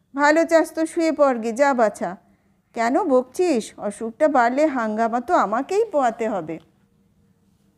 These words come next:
ঝি আর কথা না বলিয়া চলিয়া গেল। গৃহিণী একটু দাঁড়াইয়া থাকিয়া বলিলেন, "দেখি গে, শুলো কি না?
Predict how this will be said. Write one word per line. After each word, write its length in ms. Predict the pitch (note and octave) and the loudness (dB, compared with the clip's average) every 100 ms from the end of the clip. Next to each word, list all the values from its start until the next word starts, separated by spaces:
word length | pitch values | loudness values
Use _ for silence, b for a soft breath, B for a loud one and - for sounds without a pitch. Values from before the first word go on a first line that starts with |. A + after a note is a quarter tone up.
| _ _ _ _ _ _ _ _ - A#3+ | _ _ _ _ _ _ _ _ -8 -6
ঝি 320 | A#3+ C#4+ D4 | 0 4 4
আর 140 | C#4 C4 | 4 2
কথা 280 | A#3+ A#3 C4+ | -2 -2 -4
না 240 | A#3 A3 | 0 0
বলিয়া 560 | F#3+ F#3+ F3+ G#3+ D#4 A#4+ _ _ | 0 -4 -2 -2 -2 -6 _ _
চলিয়া 400 | C#4 A3+ F3+ D#3 | -2 0 0 -4
গেল। 320 | E3+ C#3 C#3 - _ _ _ _ _ _ _ _ A#3+ | -6 -8 -10 -14 _ _ _ _ _ _ _ _ 0
গৃহিণী 760 | D#4 E4 G4 F4+ C4 D4 - - _ | 2 2 2 2 2 -2 -4 -20 _
একটু 280 | - C4+ D#4 | -10 -6 -4
দাঁড়াইয়া 540 | B3 A#3 A3+ A3+ A#3 A#3 | 0 2 2 0 0 -4
থাকিয়া 420 | B3 G3+ B3 F#4+ | -4 -6 -4 -4
বলিলেন, 580 | B3+ F#3 F3 D3+ C#3+ - _ _ _ _ _ _ _ - | -2 -2 -2 -4 -8 -14 _ _ _ _ _ _ _ -6
"দেখি 340 | C#4 E4+ F#4+ E4+ | 0 0 2 2
গে, 280 | D#4 E4 E4+ _ | 2 -2 -6 _
শুলো 340 | - D4 D4 | -6 -2 -2
কি 180 | D4 C#4+ | -2 -2
না? 200 | C4 | -2